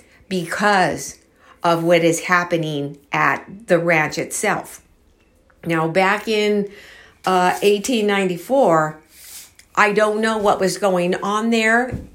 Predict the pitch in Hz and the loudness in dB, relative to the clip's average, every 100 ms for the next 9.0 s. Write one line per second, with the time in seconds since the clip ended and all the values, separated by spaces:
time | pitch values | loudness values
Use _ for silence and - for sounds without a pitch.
0 | 196 190 190 180 175 190 190 180 170 220 | 0 2 2 2 2 0 0 0 0 0
1 | 202 202 247 247 277 - - _ - - | 0 0 -2 -2 -4 -12 -20 _ -20 -20
2 | _ 214 196 202 190 196 208 233 302 285 | _ -2 2 2 2 0 0 0 2 2
3 | 247 - - 180 170 - - - - _ | 2 -2 -4 -2 -2 -4 -10 -12 -14 _
4 | _ _ _ _ _ 165 185 175 - 180 | _ _ _ _ _ 0 2 2 2 2
5 | 165 165 202 202 214 214 208 202 196 196 | 2 2 0 0 -2 -2 -2 -2 0 -2
6 | 175 170 180 - 185 170 175 175 175 - | -2 -2 -2 -2 -2 -2 -2 -4 -4 -4
7 | 170 170 175 175 180 208 226 - - - | -4 -4 -6 -2 -2 -2 -6 -12 -20 -20
8 | - _ - 196 196 185 196 180 175 170 | -20 _ 0 0 0 -2 -2 0 2 0